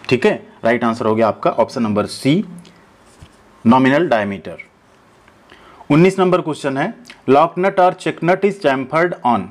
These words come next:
लॉकनट या चेकनट को कहाँ पे चैम्फर किया होता है? अपर साइड, लोअर साइड, नॉन साइड या बोथ साइड?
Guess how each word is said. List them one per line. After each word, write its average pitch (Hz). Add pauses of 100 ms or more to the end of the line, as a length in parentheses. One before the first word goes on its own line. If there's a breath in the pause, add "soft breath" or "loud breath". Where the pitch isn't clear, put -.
(140)
लॉकनट 147
या 147
चेकनट 147
को 170
कहाँ 170
पे 175
चैम्फर 135
किया 113
होता 98
है? 101
अपर 160
साइड, 165 (180)
लोअर 123
साइड, 143 (160)
नॉन 123
साइड 135
या 135 (100)
बोथ 131
साइड? 117